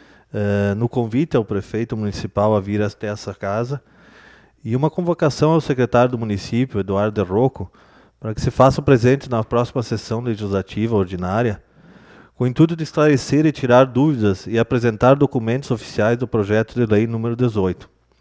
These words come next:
tais como juros a serem pagos, valores das prestações, quais obras serão executadas, qual o custo de cada obra, se há projeto, cronograma e execução,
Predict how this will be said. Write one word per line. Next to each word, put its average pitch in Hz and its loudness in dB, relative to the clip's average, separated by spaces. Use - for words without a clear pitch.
tais 123 2
como 139 2
juros 127 2
a 110 2
serem 110 -2
pagos, 117 0
valores 110 0
das 101 0
prestações, 107 -6
quais 139 4
obras 147 6
serão 127 12
executadas, 117 4
qual 156 6
o 160 4
custo 185 0
de 131 0
cada 120 2
obra, 120 2
se - -6
há 120 0
projeto, 113 0
cronograma 104 2
e - 4
execução, 104 -2